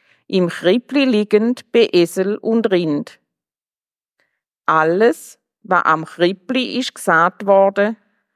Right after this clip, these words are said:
wo Jesus zmitzt in der Nacht ist geboren, hat man nicht in die Bücher geschrieben. Bloß in der Maria, tief im Herz ist es geblieben.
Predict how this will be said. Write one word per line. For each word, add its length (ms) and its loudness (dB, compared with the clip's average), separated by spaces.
wo 160 0
Jesus 760 0
zmitzt 580 -4
in 120 -4
der 100 2
Nacht 420 0
ist 220 -6
geboren, 680 0
hat 340 0
man 180 -2
nicht 260 -2
in 240 -4
die 80 -16
Bücher 500 0
geschrieben. 640 -2
Bloß 480 2
in 140 -6
der 80 2
Maria, 720 0
tief 500 -6
im 180 0
Herz 580 -2
ist 200 -10
es 240 -6
geblieben. 460 -4